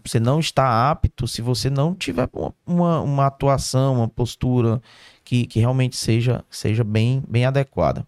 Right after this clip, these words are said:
O desenvolvimento profissional, ele é necessário, né? Então, assim,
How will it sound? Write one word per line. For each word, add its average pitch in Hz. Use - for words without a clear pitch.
O 202
desenvolvimento 233
profissional, 175
ele 170
é 226
necessário, 127
né? 110
Então, 139
assim, 113